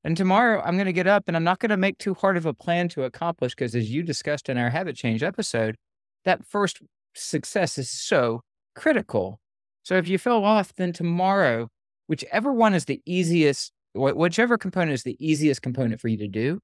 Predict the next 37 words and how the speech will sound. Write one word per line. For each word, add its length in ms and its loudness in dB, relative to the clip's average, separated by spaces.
of 120 -4
whatever 340 2
transformation 680 -4
you 120 -4
were 120 -4
creating, 560 -6
whether 240 0
that's 360 0
take 240 -6
the 80 0
walk, 400 4
put 160 2
on 140 4
the 80 0
running 280 2
shoes, 520 -4
if 160 -6
that's 380 0
to 380 2
skip 400 2
the 360 2
morning 480 0
croissant 720 -4
and 120 -6
take 200 -2
some 120 -2
amino 400 2
acids 460 -2
and 100 -2
wait 180 -2
till 180 -4
lunch 260 -4
to 80 -6
eat 340 -2
a 80 -4
nutritious, 600 -2
right? 320 0